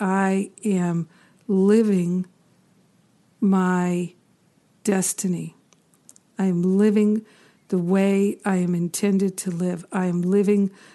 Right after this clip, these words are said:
my life according to the intentions that I set before I incarnated.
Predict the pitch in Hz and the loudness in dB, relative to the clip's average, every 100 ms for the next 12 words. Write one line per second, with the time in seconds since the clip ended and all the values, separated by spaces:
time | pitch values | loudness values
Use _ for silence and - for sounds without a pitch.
0 | _ - 190 185 180 185 190 185 - - | _ -2 0 0 0 0 -2 -6 -14 -8
1 | 196 190 185 185 - 190 175 170 160 _ | -2 0 0 -2 -2 -2 -2 -4 -8 _
2 | - - _ _ 180 185 170 170 170 180 | -20 -20 _ _ -4 -2 -2 -4 -6 -10
3 | - - 190 185 - 220 214 220 202 - | -12 -4 -4 -2 0 0 2 0 -2 -2
4 | 196 175 175 - - 208 196 - 196 - | -6 -4 -6 -6 -4 -2 -2 -4 -8 -4
5 | 190 180 175 180 202 185 180 - 175 165 | -4 -2 -4 -4 -4 -4 -6 -10 -6 -6
6 | 160 156 160 | -6 -8 -10